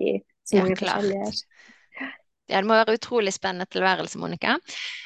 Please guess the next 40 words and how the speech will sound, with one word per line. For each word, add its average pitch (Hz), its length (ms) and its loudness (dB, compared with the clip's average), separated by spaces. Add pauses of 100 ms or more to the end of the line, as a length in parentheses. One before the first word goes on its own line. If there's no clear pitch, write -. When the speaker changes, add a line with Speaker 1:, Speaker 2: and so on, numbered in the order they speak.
(120)
Speaker 2:
Jeg - 80 -8
tror 381 160 4
vi 339 80 4
skal - 220 2
avslutte - 480 2
der. 240 280 4
Jeg 254 180 2
skal 247 200 2
Speaker 1:
Mm. 240 60 4
Speaker 2:
legge 226 320 2 (100)
ut, 220 400 -2
ehm, 185 540 0 (100)
altså 175 220 -4
kontaktinformasjon 247 1160 0
i 185 80 4
episodebeskrivelsen, 214 1300 0
Speaker 1:
Mm. - 100 -4
Speaker 2:
og 202 480 6
de 220 80 0
to - 220 -6
bøkene 247 640 2
som 226 160 -4
vi 196 80 2
har 190 80 2
nevnt, 240 280 -2
de 208 100 -2
tenker 190 320 -2
jeg - 80 -2
kan 180 120 -4
legge 180 380 -2
i 170 180 2
som 170 380 -4
referanser 180 840 2
for - 100 -10
de 196 100 0
som 190 160 -6
har 185 60 0
lyst 196 280 -4
til 175 100 0
å, 170 220 -4